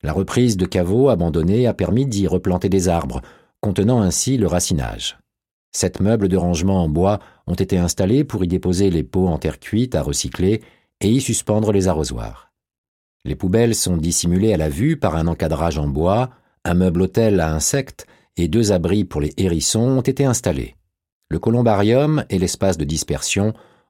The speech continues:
ont été transformés par la création de massifs et la reconversion d'une stèle en fontaine,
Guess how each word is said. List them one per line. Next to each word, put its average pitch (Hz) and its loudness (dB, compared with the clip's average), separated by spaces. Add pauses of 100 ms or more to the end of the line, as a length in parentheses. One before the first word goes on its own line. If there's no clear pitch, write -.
ont 104 2
été 127 2
transformés 113 0
par 98 0
la 90 2
création 92 0
de 82 0
massifs 80 -4 (440)
et - 2
la 92 2
reconversion 131 0
d'une 90 2
stèle 113 0
en 82 0
fontaine, 87 0